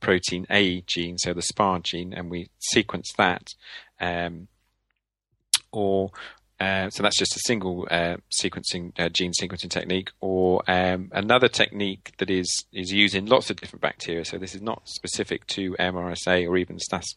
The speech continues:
Staphylococcus aureus, uh, is, uh, multilocus, uh, multilocus sequence typing, or M L S T, and that's where we're sequencing, uh, seven, um, chromosomal housekeeping genes,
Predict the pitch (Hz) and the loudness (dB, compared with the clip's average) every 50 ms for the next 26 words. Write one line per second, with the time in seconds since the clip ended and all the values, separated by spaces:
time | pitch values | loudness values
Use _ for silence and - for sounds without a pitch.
0 | _ _ - - 98 92 - - 87 - 98 90 - 95 - - 107 104 98 87 | _ _ -6 -6 -6 -6 -4 -8 -4 -2 -2 -2 -2 -4 -4 -2 2 2 2 2
1 | 90 87 - - - - - - - - - - _ _ 90 90 87 90 90 - | 2 -2 -4 -8 -12 -12 -10 -10 -10 -12 -14 -16 _ _ 2 4 4 2 2 2
2 | - 90 90 87 87 87 - - - - 90 87 85 87 - 101 113 110 - - | 4 4 4 4 2 0 -6 -6 -4 -2 0 0 0 0 2 2 2 2 4 4
3 | 98 101 95 92 - - 87 87 90 - _ - - - - - - 92 90 98 | 6 6 6 6 4 -2 -6 -6 -6 -12 _ -10 -8 -8 -8 -4 -2 0 0 2
4 | 101 104 101 - - 101 98 95 - - 87 - - - - - 104 - - 90 | 2 0 0 0 2 2 2 2 2 0 -2 -2 -2 -4 -2 -2 -2 -2 -2 -4
5 | - - - - - 87 82 - - 82 82 87 - 92 92 - 101 98 92 90 | -4 -4 -4 0 -2 -2 -2 -2 -4 -8 -8 -6 -6 -6 -2 0 0 2 4 4
6 | 90 87 82 - - - 107 95 90 87 85 - - - - - - _ 98 104 | 2 2 2 0 0 2 2 2 2 -2 -6 -10 -12 -12 -12 -14 -8 _ 2 2
7 | 104 107 - - - 101 92 90 90 92 90 - - 107 101 92 - 92 - - | 2 2 2 2 6 8 8 8 8 6 4 2 2 0 0 -2 -4 -10 -8 -6
8 | - - 92 92 87 87 - 95 90 87 - - - 117 98 101 92 90 90 90 | -4 -2 -2 -2 -2 -2 0 0 0 0 0 4 4 4 4 4 0 -2 -8 -12
9 | 92 _ _ _ - 90 90 90 90 87 87 85 85 85 - _ _ _ _ _ | -14 _ _ _ -10 -8 -8 -6 -8 -8 -10 -10 -12 -18 -20 _ _ _ _ _
10 | _ _ - - _ - - 110 104 101 - - 104 101 92 90 - - 110 107 | _ _ -8 -8 _ 2 2 2 2 4 4 4 4 4 2 -4 2 2 2 2
11 | - - - 85 85 - 85 85 85 - - 87 85 87 87 85 87 - | 2 -2 -8 -10 -8 -12 -14 -12 -10 -8 -8 -8 -8 -12 -16 -18 -18 -18